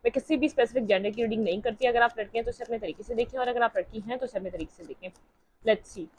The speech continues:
क्या आपके person of interest आपकी life में वापस आएंगे? Please send us a spirit guide, मुझे guide कीजिए, क्या मेरे viewer के person उनकी life में वापस आएंगे?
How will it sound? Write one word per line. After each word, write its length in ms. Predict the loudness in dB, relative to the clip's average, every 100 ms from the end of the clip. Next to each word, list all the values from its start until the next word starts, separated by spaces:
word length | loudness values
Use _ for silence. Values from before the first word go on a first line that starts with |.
| _ _ -20 -20 _ _ _ _
क्या 100 | 8
आपके 380 | 10 10 6 2
person 340 | 0 -2 -2 -4
of 120 | -2
interest 360 | -2 -2 -2 -2
आपकी 240 | -2 -2
life 300 | 0 0 0
में 60 | -2
वापस 340 | -2 -4 -8 -8
आएंगे? 320 | -6 -4 -4
Please 320 | -6 -8 -8
send 140 | -6 -8
us 80 | -8
a 120 | -8
spirit 280 | -6 -8 -6
guide, 200 | -4 -4
मुझे 120 | -6 0
guide 200 | 0 0
कीजिए, 240 | -6 -4
क्या 120 | -2
मेरे 220 | 0 0 0
viewer 320 | 0 0 0
के 260 | 0 -4 -4 -8 _ _ _
person 360 | 0 0 -2 -4
उनकी 340 | -2 -2 -2
life 400 | -2 0 0 -2
में 80 | -4
वापस 440 | -2 -2 -4 -10 -10 -8
आएंगे? 340 | -6 -2 -2